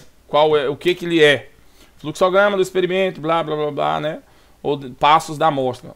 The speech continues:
Por isso que aqui geralmente é melhor colocar como figura zero um, aí fluxograma do experimento ou os passos da mo-, da realização do experimento. Materiais utilizados, tem gente que coloca,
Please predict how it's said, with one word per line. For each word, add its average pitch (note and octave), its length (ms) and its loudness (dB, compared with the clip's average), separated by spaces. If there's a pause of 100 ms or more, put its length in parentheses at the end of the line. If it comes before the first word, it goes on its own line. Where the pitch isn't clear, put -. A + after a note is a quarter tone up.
(140)
Por F3+ 100 -2
isso G3+ 140 -6
que A3 80 -2
aqui G3+ 180 -6
geralmente F#3+ 380 0
é F#3+ 40 -6
melhor E3 220 -6
colocar E3 340 -6
como E3 200 -10
figura E3 520 0
zero E3 240 2
um, G3 280 -4 (520)
aí C3+ 140 -2
fluxograma G3 920 -2 (260)
do C#3+ 60 -8
experimento E3+ 880 -4 (160)
ou D3+ 180 -2
os D#3 100 -8
passos D3 400 -4
da D#3+ 120 -6
mo-, - 240 -12
da B2+ 680 0
realização C#3 460 -6
do C#3 40 -12
experimento. D3+ 540 -10 (520)
Materiais F#3+ 540 4
utilizados, C3+ 840 2 (360)
tem A3 140 -6
gente E3 160 -6
que - 80 -20
coloca, F#3 580 4